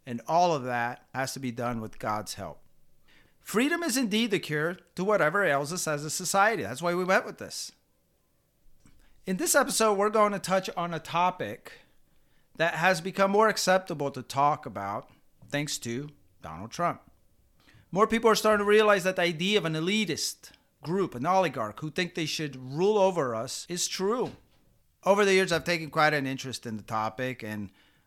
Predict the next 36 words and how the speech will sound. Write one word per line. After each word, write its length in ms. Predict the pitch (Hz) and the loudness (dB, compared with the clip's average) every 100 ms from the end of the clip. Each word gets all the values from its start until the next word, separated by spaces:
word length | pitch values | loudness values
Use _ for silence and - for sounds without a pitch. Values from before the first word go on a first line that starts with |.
| _ | _
uh, 260 | 127 107 107 | -10 -8 -8
specifically 760 | - 139 - 170 151 - 127 | -8 -8 -6 -6 -8 -10 -8
over 120 | 127 123 | -8 -8
the 80 | |
last 400 | 120 135 139 135 | -4 0 0 -2
few 200 | - 127 | -6 -6
years, 340 | 120 104 101 104 | -6 -8 -10 -10
I've 200 | 110 - | -12 -14
really 520 | - 113 127 139 131 120 | -14 -10 -6 -4 -4 -6
dug 300 | 123 120 117 | -6 -6 -6
into, 300 | 117 98 92 | -8 -10 -12
and 80 | |
there's 160 | 104 101 | -12 -10
a 60 | 120 | -10
lot 420 | 117 139 147 143 | -6 0 2 2
of 120 | 120 | -2
great 420 | 123 120 120 117 | -6 -6 -6 -8
resources 640 | 107 110 - 98 90 98 92 | -10 -8 -10 -10 -12 -12 -12
out 240 | 90 85 | -12 -12
there. 240 | 90 85 82 - - - | -14 -14 -14 -20 -20 -6
A 60 | 151 | 4
lot 220 | 175 185 | 6 6
of 80 | 170 | 2
people 300 | 160 151 127 | -4 -4 -4
went 180 | 127 | -4
on 140 | 123 120 | -4 -4
that 180 | 110 110 | -8 -8
journey 520 | 113 123 117 110 98 | -6 -6 -6 -10 -12
trying 300 | - 123 120 | -8 -6 -6
to 60 | |
find 340 | 107 113 113 107 | -8 -6 -6 -6
out 160 | 104 | -6
if 160 | 104 - | -8 -12
this 220 | 107 - | -12 -10
is 100 | 101 | -10
true, 460 | - - 127 104 | -8 -4 -4 -4